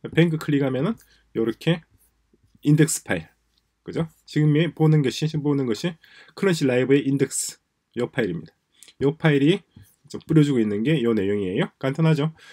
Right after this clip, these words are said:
그리고 내가 이 클릭했을 때, 클릭하면 새로운 페이지로 넘어가게 돼요. 어, 지금은 연결 안 돼 있습니다. 연결 안 돼 있는데, 뱅크 파트에서 클릭했을 때 다음 넘어가는 페이지, 그게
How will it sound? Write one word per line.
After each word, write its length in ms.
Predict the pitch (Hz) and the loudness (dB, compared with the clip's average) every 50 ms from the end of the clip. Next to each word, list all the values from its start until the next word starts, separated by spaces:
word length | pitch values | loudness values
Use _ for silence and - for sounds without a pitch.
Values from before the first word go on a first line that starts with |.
| - _ | -18 _
그리고 240 | - 160 170 170 156 | 0 2 4 4 4
내가 160 | 147 151 165 | 4 4 4
이 160 | 156 160 156 | 2 2 0
클릭했을 520 | 156 - - 185 190 185 190 165 - 127 - | -2 -4 -2 -2 0 0 0 0 -2 -2 0
때, 260 | - 160 127 - - _ _ _ _ _ _ _ | 0 0 0 0 -4 _ _ _ _ _ _ _
클릭하면 480 | - - 190 196 190 175 180 170 170 165 | -10 -4 -2 0 0 2 2 2 2 2
새로운 320 | 160 - 208 202 196 180 | 2 2 0 0 2 2
페이지로 280 | 160 165 156 151 135 135 | 4 2 2 4 2 0
넘어가게 300 | 143 147 147 131 120 113 | 0 0 2 0 0 0
돼요. 260 | - 147 135 190 220 - - | 0 0 -2 -2 -4 -6 -8
어, 140 | 131 120 113 | -8 -8 -6
지금은 360 | - - 170 160 160 143 139 | -2 0 2 4 4 4 4
연결 200 | 151 143 131 107 | 2 2 0 0
안 100 | 98 98 | -2 -2
돼 60 | 107 | -4
있습니다. 420 | 104 - - 113 92 85 82 80 _ _ _ _ _ _ _ _ - | -6 -6 -6 -8 -8 -8 -10 -12 _ _ _ _ _ _ _ _ -12
연결 200 | 107 110 107 101 | -10 -8 -8 -8
안 100 | 98 104 | -8 -6
돼 100 | 107 104 | -6 -6
있는데, 320 | 98 101 104 120 131 139 - _ _ _ _ _ _ _ _ _ _ _ _ _ _ - - _ _ _ _ _ _ _ _ _ _ _ - | -6 -6 -8 -10 -10 -12 -14 _ _ _ _ _ _ _ _ _ _ _ _ _ _ -20 -20 _ _ _ _ _ _ _ _ _ _ _ -4
뱅크 240 | 135 139 - - | -4 -4 -4 -6
파트에서 580 | - 139 123 - - 104 101 - 151 156 170 165 - - _ _ _ _ | -6 -6 -6 -4 -4 -6 -4 -2 -2 -2 -2 -2 -6 -18 _ _ _ _
클릭했을 560 | - - 170 196 196 185 165 160 165 156 156 | 0 2 2 4 4 2 2 2 0 0 0
때 240 | - 175 180 180 165 | 0 -2 -2 -2 0
다음 320 | - 180 180 175 170 160 143 | 0 0 2 2 2 2 2
넘어가는 420 | 139 151 151 143 131 127 127 117 110 | 2 2 2 2 2 0 -2 -2 -4
페이지, 380 | - 107 101 87 - 87 85 - - - | -4 -4 -4 -4 -6 -10 -14 -16 -12 -8
그게 400 | - 120 117 151 170 185 170 | -6 -4 0 0 0 0 -2